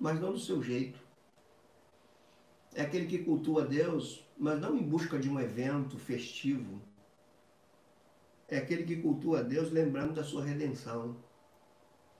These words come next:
Um povo avivado, quando vai cultuar a Deus, lembra que era pecador e que agora é redimido,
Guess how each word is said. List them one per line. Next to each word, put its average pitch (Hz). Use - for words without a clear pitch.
Um 135
povo 190
avivado, 147
quando 147
vai 147
cultuar 139
a 120
Deus, 135
lembra 147
que 151
era 143
pecador 127
e -
que 170
agora 127
é 135
redimido, 123